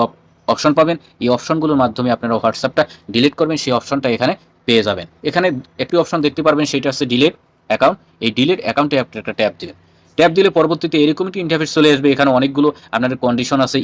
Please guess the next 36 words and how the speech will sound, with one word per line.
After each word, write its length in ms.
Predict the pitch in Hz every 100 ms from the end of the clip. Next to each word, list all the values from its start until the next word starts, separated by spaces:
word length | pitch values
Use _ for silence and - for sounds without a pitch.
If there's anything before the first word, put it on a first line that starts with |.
| 123
If 80 | 123
you 60 | 135 131 - - 104
delete 260 | 123 151 139
this 140 | 143 - 123
account, 240 | 156 107 - -
আপনারা 220 | 120 135 139
যদি 160 | 143 156 _ -
অ্যাকাউন্টে 420 | 104 107 139 147 127
ডিলিট 180 | 123 139
করতে 180 | 160 160 139
চান, 120 | 120 - -
the 80 | 127 127
account 220 | 139 165 -
will 180 | 143 185 170
be 80 | 170 165 _ -
delete 280 | 131 185 196 -
from 140 | 147 113
WhatsApp 340 | 135 - 139 - _ - 113
and 80 | 120
all 120 | 123 135
your 100 | 131 110
device। 300 | 101 92 - - _ _ _ _ -
যে 80 | 175
কোনো 100 | 185 156
ডিভাইসের, 300 | 151 151 156 147
সকল 180 | 170 147
ডিভাইসের 260 | 143 147 143
মাধ্যমে 220 | 127 127
করতে 140 | 117 123
পারবেন। 180 | 139 160 - -
Your 120 | 127 127
message 280 | 117 117 151 117
history 260 | 113 143 131
will 200 | 120 127 131
be 60 | 185 - _ _ -
erased, 360 | 113 101 -